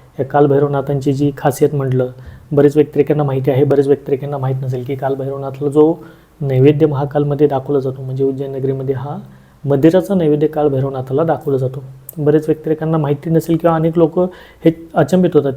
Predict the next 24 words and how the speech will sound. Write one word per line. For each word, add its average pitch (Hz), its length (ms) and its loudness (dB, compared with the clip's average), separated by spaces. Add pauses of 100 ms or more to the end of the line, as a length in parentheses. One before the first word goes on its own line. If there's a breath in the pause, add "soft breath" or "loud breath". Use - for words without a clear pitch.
की 165 300 4
मदिराचा 151 520 0
नैवेद्य 151 300 4
काळ 147 160 2
भैरवनाथाला 139 520 -4
कशामुळे 143 420 -4
दिला 127 220 -4
जातो, 123 220 -6
त्याच्यामागे 139 400 -2
रिझन 131 260 0
काय. 123 160 -14 (360 soft breath)
शेवटी 135 200 2
पहा, 151 260 -2 (360)
तंत्राचा 143 420 0
भाग 139 260 0
आहे, 139 220 2 (220)
हा 156 80 0 (100)
तंत्राचा 131 380 0
गड 123 160 0
आहे 120 200 -8 (420 loud breath)
आणि 151 120 -2
कोणतेही 147 420 2
देवी 156 300 4
देवता 143 300 2